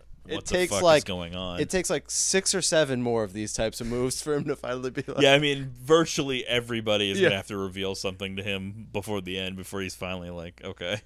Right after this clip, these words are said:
Speaker 2: <laughs> Peter and Oscar are both looking into Edmund's death. They're, like, hanging out at Ned's apartment when he gets back at one point. Oscar is just, like, not fucking around.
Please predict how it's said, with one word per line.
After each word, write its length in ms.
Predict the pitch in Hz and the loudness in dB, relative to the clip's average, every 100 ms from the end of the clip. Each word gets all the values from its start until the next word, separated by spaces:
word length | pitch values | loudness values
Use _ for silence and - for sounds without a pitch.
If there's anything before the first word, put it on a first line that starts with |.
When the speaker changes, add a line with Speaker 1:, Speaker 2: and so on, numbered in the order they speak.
| - | -2
Speaker 2:
<laughs> 800 | - 622 679 719 554 370 - 349 - - 349 - - - - - | 0 0 -2 -6 -6 -6 -6 -10 -10 -18 -20 -20 -20 -20 -20 -10
Peter 380 | - 156 180 165 | -2 0 2 2
and 140 | 117 | 0
Oscar 800 | 98 113 123 - 110 101 95 95 | 0 0 0 -2 -2 -2 -4 -6
are 120 | 101 98 | -6 -4
both 320 | 104 104 - | -2 -4 -4
looking 280 | 101 107 95 | -8 -8 -10
into 280 | 95 98 | -10 -8
Edmund's 400 | 92 95 90 87 | -8 -8 -10 -10
death. 520 | 98 98 95 92 - - - - - - | -4 -2 -2 -4 -10 -20 -20 -20 -20 -6
They're, 140 | 104 | -2
like, 200 | 104 95 | 0 0
hanging 340 | - 101 95 95 | -2 -2 -2 -4
out 320 | 92 90 - | -4 -4 -8
at 180 | 92 98 | -12 -10
Ned's 240 | 98 92 90 | -8 -8 -10
apartment 420 | - 90 90 87 | -8 -8 -8 -10
when 80 | 87 | -12
he 80 | |
gets 220 | 85 87 - | -10 -12 -10
back 360 | 90 87 87 | -8 -8 -10
at 80 | 76 | -12
one 180 | 87 90 | -12 -12
point. 460 | - 87 85 85 - - _ - | -12 -10 -10 -12 -14 -20 _ -6
Oscar 420 | 123 135 - 117 | -2 -2 0 -2
is 180 | 101 - | -2 -6
just, 220 | 101 - | -4 -4
like, 320 | 92 87 - 98 | -4 -8 -12 -12
not 320 | 98 92 78 | -8 -8 -8
fucking 320 | 92 87 87 | -10 -10 -12
around. 360 | 85 87 87 | -10 -12 -14